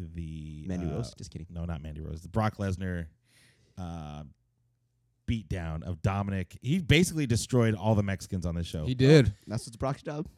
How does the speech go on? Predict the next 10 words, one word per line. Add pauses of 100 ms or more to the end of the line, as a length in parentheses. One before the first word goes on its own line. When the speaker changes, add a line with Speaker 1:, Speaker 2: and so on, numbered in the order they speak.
(380)
Speaker 1:
Um, (240)
<laughs>
Cain
Velasquez
comes
out (120)
for
the
save. (220)
Um,